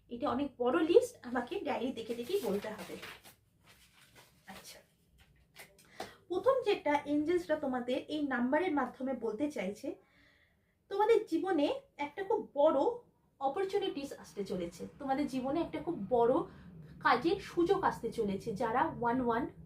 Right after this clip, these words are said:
ডাবল ওয়ান ট্রিপল ওয়ান দেখছে, অপরচুনিটিস বা কোনো বড় একটা কাজের সুযোগ আসতে চলেছে তোমাদের জীবনে। এর পাশাপাশি তোমাদেরকে বলছে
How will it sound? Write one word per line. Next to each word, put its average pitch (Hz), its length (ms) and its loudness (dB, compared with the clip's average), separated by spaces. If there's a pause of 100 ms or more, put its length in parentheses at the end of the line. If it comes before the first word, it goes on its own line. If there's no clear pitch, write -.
(120)
ডাবল 294 360 2
ওয়ান 277 220 0
ট্রিপল 349 280 2
ওয়ান 208 220 0
দেখছে, - 440 -10 (680)
অপরচুনিটিস 415 920 2 (220)
বা 269 340 2 (380)
কোনো 269 180 -4
বড় 254 420 4
একটা - 540 -2 (1400)
কাজের 294 380 0
সুযোগ 370 420 2
আসতে - 320 -2
চলেছে 190 440 -6
তোমাদের 196 360 -2
জীবনে। 180 440 -8 (560)
এর 359 200 -2
পাশাপাশি 277 760 -4 (1900)
তোমাদেরকে 392 420 0
বলছে 302 720 2